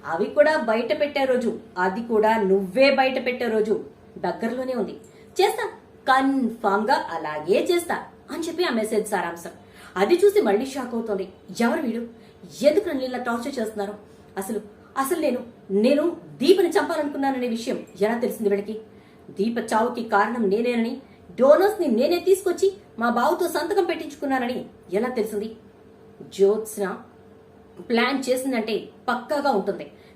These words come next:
కానీ ఈ విషయాలన్నీ ఎలా లీక్ అయ్యాయి? దీపను చంపాలనుకుంది నేనే అనే విషయం ఎలా తెలిసింది?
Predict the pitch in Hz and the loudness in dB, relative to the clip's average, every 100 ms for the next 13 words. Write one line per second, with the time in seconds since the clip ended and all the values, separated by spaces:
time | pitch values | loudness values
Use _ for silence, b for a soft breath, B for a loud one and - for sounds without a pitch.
0 | - 254 254 262 180 - 196 208 - 262 | 0 2 4 2 -2 -4 -4 -4 -2 0
1 | 226 220 175 185 226 185 214 208 180 - | 0 0 -2 -2 -2 -2 0 -2 -4 -10
2 | - B B B B 190 240 381 403 381 | -20 B B B B -2 6 8 8 6
3 | 339 311 339 311 302 277 247 190 247 294 | 6 2 -2 -2 -2 0 0 4 4 2
4 | 320 285 240 285 226 247 254 240 233 196 | 0 -2 -2 -2 -2 0 -2 -4 -6 -8